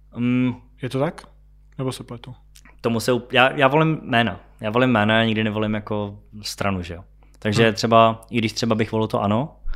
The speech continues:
Speaker 1: tak, eh, rozhodně neudělám prostě takový ten křížek nahoře, který se rozdá hlasy všem od zhora dolů, nebo nějak random, ono to je od zhora dolů teda, ale nějak to,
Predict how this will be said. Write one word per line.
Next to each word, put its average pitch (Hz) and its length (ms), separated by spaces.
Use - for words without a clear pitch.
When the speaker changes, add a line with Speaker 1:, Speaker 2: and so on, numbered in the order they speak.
Speaker 1:
tak, 107 440
eh, 104 480
rozhodně 113 360
neudělám 110 580
prostě 110 420
takový 107 260
ten 113 140
křížek 113 360
nahoře, 110 240
který 110 280
se 113 160
rozdá 110 240
hlasy 110 280
všem 110 300
od 117 100
zhora 117 180
dolů, 110 220
nebo 107 220
nějak 104 180
random, 101 400
ono 113 100
to 120 80
je 117 40
od 107 60
zhora 107 160
dolů 101 160
teda, 101 180
ale 101 160
nějak 113 160
to, 110 160